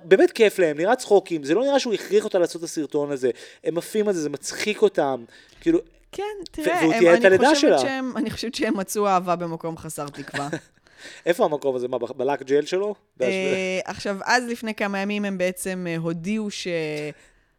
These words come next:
Speaker 2: היא כבר כאילו לפני כמה זמן נכנסה להיריון ממנו.
Speaker 1: עכשיו, עד כמה הייתה שנכנסה?
Speaker 2: שאלה טובה. לא ברור, כנראה
Speaker 1: באמת לא
Speaker 2: עשר.
Speaker 1: ברור, אלא
Speaker 2: כנראה
Speaker 1: עשר.
Speaker 2: שעשר.
Speaker 1: כן.
Speaker 2: ואז הם הודיעו שהם הולכים לשדר את הלידה ב-,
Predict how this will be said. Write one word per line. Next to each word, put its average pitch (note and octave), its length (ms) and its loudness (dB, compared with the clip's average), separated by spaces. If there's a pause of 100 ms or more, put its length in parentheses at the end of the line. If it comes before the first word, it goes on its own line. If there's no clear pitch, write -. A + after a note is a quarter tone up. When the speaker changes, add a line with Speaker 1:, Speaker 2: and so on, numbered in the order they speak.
(160)
Speaker 2:
היא A3 160 -2
כבר G3+ 180 -6
כאילו F3 180 -8 (200)
לפני D#3 400 -10 (340)
כמה C#3+ 140 -10
זמן C#3+ 140 -10
נכנסה D3 320 -8
להיריון B3+ 360 0
ממנו. E4 320 -2
Speaker 1:
עכשיו, F3 160 2
עד D3 80 2
כמה G3 100 4
הייתה A3 180 4
שנכנסה? C#3 340 -6 (840)
Speaker 2:
שאלה E3 300 -2
טובה. E3 260 -2 (640)
לא A3+ 220 6
ברור, G#3+ 580 4
כנראה G3+ 400 2 (140)
Speaker 1:
באמת E3+ 160 2
לא G3 60 6
Speaker 2:
עשר. B3+ 240 8
Speaker 1:
ברור, E3+ 420 8
אלא F#3 100 10
Speaker 2:
כנראה G3 260 10
Speaker 1:
עשר. F3 100 6
Speaker 2:
שעשר. E3 460 0
Speaker 1:
כן. C3 120 -10 (760)
Speaker 2:
ואז B3+ 200 6
הם D#4 60 -2
הודיעו C#4 280 -2
שהם G#3+ 140 -4
הולכים G#3+ 260 -6
לשדר F#3+ 300 -2
את G3 100 -4
הלידה F3 320 0
ב-, E3+ 140 -6